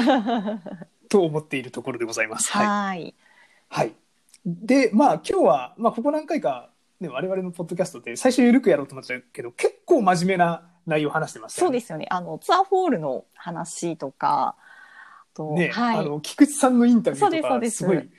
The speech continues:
Speaker 1: コミステールのね、
Speaker 2: お、
Speaker 1: はい。
Speaker 2: はい。僕すっごい真面目にポッドキャストやってるなって思ってました。
Speaker 1: <laughs>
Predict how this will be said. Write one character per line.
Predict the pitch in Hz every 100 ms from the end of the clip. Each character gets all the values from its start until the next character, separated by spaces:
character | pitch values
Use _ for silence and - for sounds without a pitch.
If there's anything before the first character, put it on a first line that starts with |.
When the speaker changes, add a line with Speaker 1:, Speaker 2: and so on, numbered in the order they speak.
| -
Speaker 1:
コ | 214
ミ | 220
ス |
テ | - 208
ー |
ル | 156
の | 143
ね、 | 160 170 - -
Speaker 2:
お、 | 214
Speaker 1:
は | 196
い。 | 175 - _
Speaker 2:
は | - 147
い。 | 135 -
僕 | 123 127 175
す | - -
っ | 143
ご | -
い | 185
真 | 151 151 156
面 | 156
目 |
に | 151 147 156 180
ポ | -
ッ | 135
ド |
キ | 151
ャ |
ス | 147
ト | -
や | 120
っ |
て | -
る | 135
な | 147
っ |
て | -
思 | 123
っ | 123
て | 220
ま | 254 269 - 233 214
し | 220 - 277
た。 | 262 - 226 - -
Speaker 1:
<laughs> | 370